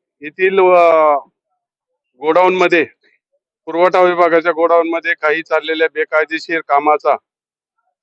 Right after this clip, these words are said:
व्हिडिओ चित्रीकरण करत असताना राहुरी येथील, अ, आमचे पत्रकार मित्र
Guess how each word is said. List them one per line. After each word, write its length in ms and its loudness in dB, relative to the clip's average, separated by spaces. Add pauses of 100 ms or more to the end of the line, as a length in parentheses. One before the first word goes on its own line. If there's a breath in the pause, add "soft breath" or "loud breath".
(440)
व्हिडिओ 560 2
चित्रीकरण 720 -2
करत 300 0
असताना 480 0
राहुरी 340 0
येथील, 340 -4
अ, 220 4 (160)
आमचे 320 -8
पत्रकार 520 -4
मित्र 560 -6